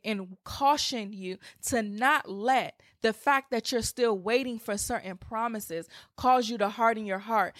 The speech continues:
to cause you to be like, "Man, I'm not even listening to Tatum no more. She keeps saying to make God the C E O. I did that and ain't nothing changed.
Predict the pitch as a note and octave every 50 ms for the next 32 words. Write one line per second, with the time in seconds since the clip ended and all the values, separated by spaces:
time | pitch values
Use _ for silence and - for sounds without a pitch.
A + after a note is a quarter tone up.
0 | - - _ - G#3+ F#3 - - - C4 B3+ C4+ C4 A#3+ G#3+ A3+ A#3 A3 G#3 G3+
1 | - A3+ G3 F3 A#3 A#3 A3+ G3+ F3+ F3+ F3 G#3 G#3 A#3+ D4 D#4 C4+ G#3 G3 F3
2 | F3+ F3+ G#3 A3+ A3 - G#3 F#3 F#3 - A3 G#3 G3 F#3+ F#3 F#3 F#3+ F#3 F#3 F#3
3 | F3+ F3 F3+ - - - _ _ - - C4+ B3+ - C4+ A#3+ A#3 - - A3+ A3
4 | A3 G#3+ G#3 G3 F3 F#3 G#3 A3 A3 - _ - G#3+ G#3+ A3 G3 G#3 G#3 - B3
5 | A#3 A3+ A3 A3 A3 G#3+ - B3 A3+ G3 F#3 - G3 A3 A#3 A3+ A3 - A3+ A3
6 | G#3 G#3+ A3 A3 F#3+ F#3 F3+ F#3+ G#3 A3+ - A3+ A3 G#3+ - A#3 G#3+ F#3+ F3+ F#3
7 | -